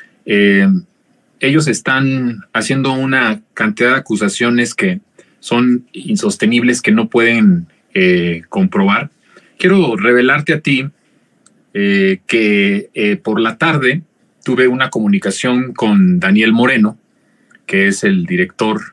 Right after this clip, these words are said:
de Animal Político, porque como tú bien lo dices, es una publicación que está hecha por varios reporteros, entre ellos un reportero, una reportera de Animal Político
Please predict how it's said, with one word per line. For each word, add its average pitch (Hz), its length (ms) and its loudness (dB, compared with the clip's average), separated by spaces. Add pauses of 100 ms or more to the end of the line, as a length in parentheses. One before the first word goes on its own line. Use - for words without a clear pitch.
(240)
de 90 340 -2
Animal 95 400 0
Político, 113 480 -2
porque 98 260 -4
como 104 280 2
tú 143 140 0
bien 139 180 0
lo 131 80 0
dices, 123 360 -2
es 117 120 -8
una 117 240 -6
publicación 113 840 -2 (720)
que 117 540 0
está 120 360 -4
hecha 123 500 -2
por 92 220 -6
varios 131 400 -4
reporteros, 120 920 -4
entre 107 400 0
ellos 123 440 -2 (260)
un 120 180 -2
reportero, 131 800 -2
una 120 240 -2
reportera 147 520 -2
de 120 80 2
Animal 104 300 2
Político 120 600 -4